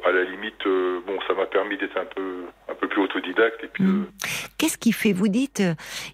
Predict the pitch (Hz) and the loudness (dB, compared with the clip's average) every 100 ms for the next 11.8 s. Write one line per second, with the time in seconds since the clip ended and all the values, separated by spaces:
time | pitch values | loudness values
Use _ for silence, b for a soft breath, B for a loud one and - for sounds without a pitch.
0 | - - 156 160 180 185 185 180 208 214 | -12 0 4 6 6 6 6 4 4 2
1 | 165 165 147 185 214 185 165 160 156 156 | 2 2 0 2 4 4 4 4 2 2
2 | 185 180 180 156 160 165 165 180 190 214 | 2 4 4 2 4 4 6 6 6 4
3 | 233 220 185 170 175 151 160 151 165 - | 4 2 2 2 2 0 0 2 0 -2
4 | 165 - 170 160 - 165 143 175 170 156 | -4 0 0 0 0 2 4 6 6 4
5 | 160 170 170 202 285 B B B B - | 4 6 6 4 2 B B B B -4
6 | 320 - 196 - - 185 - - 175 180 | -4 0 0 0 4 4 2 -2 4 6
7 | 180 165 - - - - - - 160 - | 4 2 -6 -8 -10 -4 0 0 2 4
8 | 170 175 180 180 160 190 - - 208 202 | 6 6 6 6 4 2 0 -2 -2 2
9 | 190 - 170 165 - 165 143 180 170 170 | 0 2 0 0 2 2 6 6 6 4
10 | 151 - - 165 160 160 160 - 165 165 | 2 0 2 4 6 4 2 2 2 2
11 | 185 - - 151 - 160 156 | 0 -4 -2 0 2 2 2